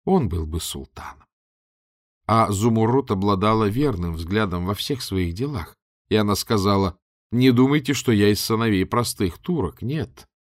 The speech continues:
Я из сыновей вельмож, но я разгневался на своих родных и ушел от них, и оставил их.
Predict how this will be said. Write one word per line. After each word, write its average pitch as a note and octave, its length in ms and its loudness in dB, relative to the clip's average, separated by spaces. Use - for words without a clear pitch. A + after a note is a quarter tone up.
Я A#2 160 6
из A2+ 160 4
сыновей G2 400 2
вельмож, A2+ 520 -4
но B2+ 140 4
я B2+ 160 8
разгневался C3 720 2
на G2 100 -2
своих G2+ 420 0
родных G2+ 460 -4
и A#2 40 -2
ушел C#3 460 2
от - 140 -2
них, E2+ 240 -8
и F2+ 40 -4
оставил E2+ 640 -6
их. - 120 -18